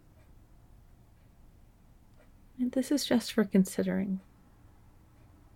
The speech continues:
This is just for taking a look and noticing what scares you down the road of acceptance or down the road of not accepting reality.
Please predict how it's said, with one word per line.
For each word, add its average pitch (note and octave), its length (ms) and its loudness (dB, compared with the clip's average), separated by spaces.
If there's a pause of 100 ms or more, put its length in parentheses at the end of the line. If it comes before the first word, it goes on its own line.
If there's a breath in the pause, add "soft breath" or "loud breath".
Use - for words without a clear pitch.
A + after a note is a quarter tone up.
(400)
This G#3+ 200 -2
is A3 80 -2
just G#3 260 -2
for A3+ 80 -4
taking A3 400 0
a G#3+ 80 2
look F#3 460 -4 (1000 soft breath)
and G3 180 6
noticing F3+ 720 2 (2500 soft breath)
what G#3+ 200 0
scares G#3 560 2
you F#3 320 2 (160)
down F3+ 240 0
the F3 80 0
road F3 200 0
of F3 120 -2
acceptance - 960 -6 (1300)
or A3+ 520 2
down A3+ 240 6
the A3+ 80 6
road A#3 240 4
of G#3+ 100 0
not G3+ 240 2
accepting D#3 580 -6
reality. E3+ 600 -10